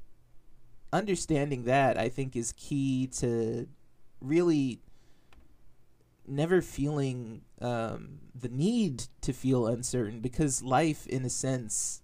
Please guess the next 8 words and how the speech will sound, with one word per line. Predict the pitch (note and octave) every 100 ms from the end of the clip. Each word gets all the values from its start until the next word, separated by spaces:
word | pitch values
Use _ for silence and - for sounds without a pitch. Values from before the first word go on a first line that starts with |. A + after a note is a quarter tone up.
| -
is, | C3 B2 -
um, | B2+ A#2+ A#2 C3+ C#3+ - - - - - -
a | -
constant | - C#3+ C#3+ - C#3+ B2 -
changing | - C3 B2+ B2 A#2
thing. | - C3 A#2
And | A#2+
so | - C3